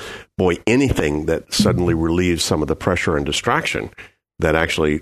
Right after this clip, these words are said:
you know, is actually what's taking the wind out of a lot of people's sails, uh, that's,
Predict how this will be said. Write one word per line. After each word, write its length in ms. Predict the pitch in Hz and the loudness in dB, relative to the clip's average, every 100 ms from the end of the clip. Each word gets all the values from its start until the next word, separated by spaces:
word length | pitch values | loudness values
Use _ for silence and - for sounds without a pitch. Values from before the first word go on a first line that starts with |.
| - | -4
you 100 | 82 | -2
know, 140 | 76 | -2
is 220 | 71 80 90 | 0 -2 0
actually 320 | 85 - 76 | 0 0 -2
what's 200 | 78 - | -2 -2
taking 380 | - 87 76 67 | -2 -4 -2 -4
the 60 | |
wind 320 | 71 95 85 | 0 0 2
out 100 | 73 | 0
of 60 | 73 | 0
a 40 | |
lot 140 | 71 69 | 0 -2
of 80 | 69 | -2
people's 300 | 71 60 - | -6 -6 -4
sails, 500 | 113 110 76 62 - _ _ _ - - | 0 0 0 -4 -10 _ _ _ -20 -6
uh, 400 | 82 78 73 69 - - | 0 2 2 0 -4 -4
that's, 420 | 90 92 - | -2 -2 -4